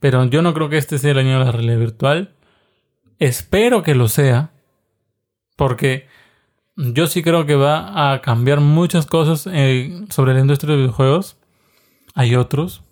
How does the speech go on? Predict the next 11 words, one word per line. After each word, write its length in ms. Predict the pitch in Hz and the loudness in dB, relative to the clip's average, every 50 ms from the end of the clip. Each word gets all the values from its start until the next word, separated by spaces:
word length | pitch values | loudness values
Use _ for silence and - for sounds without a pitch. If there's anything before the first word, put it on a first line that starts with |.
| _ _ _ _ _ _ _ _ _ _ - | _ _ _ _ _ _ _ _ _ _ -6
más 260 | 117 120 120 110 104 | -2 -2 -2 0 0
arriesgados, 800 | 127 120 120 123 123 135 143 139 143 135 131 147 170 - - _ _ _ _ _ _ - - - _ _ _ _ _ _ _ _ _ _ | 0 0 0 0 0 0 0 0 0 0 -2 -4 -6 -10 -18 _ _ _ _ _ _ -20 -20 -20 _ _ _ _ _ _ _ _ _ _
que 140 | - 147 139 | 0 2 2
dicen 560 | 143 147 139 127 - 147 139 151 170 185 - _ _ _ _ _ _ _ _ _ _ _ _ _ | 4 2 2 2 0 0 0 0 0 -4 -8 _ _ _ _ _ _ _ _ _ _ _ _ _
que 140 | - 139 131 | -2 0 0
los 140 | 131 123 | 2 2
videojuegos 500 | 120 120 117 117 104 131 139 151 160 151 | 2 2 2 2 2 2 2 2 2 2
de 240 | 156 147 147 196 - _ | 2 0 0 -2 -4 _
inmersión 920 | - 160 160 170 165 147 135 120 113 - - 147 151 165 190 220 226 - _ _ _ _ _ _ _ _ _ _ _ _ _ _ _ _ | 0 2 2 4 4 2 2 2 0 -2 0 0 0 2 0 0 -2 -6 _ _ _ _ _ _ _ _ _ _ _ _ _ _ _ _
van 360 | - 123 113 131 139 143 147 147 | -4 -2 0 0 0 0 0 0
a, 320 | 156 156 156 156 143 _ | 0 -2 -2 -4 -8 _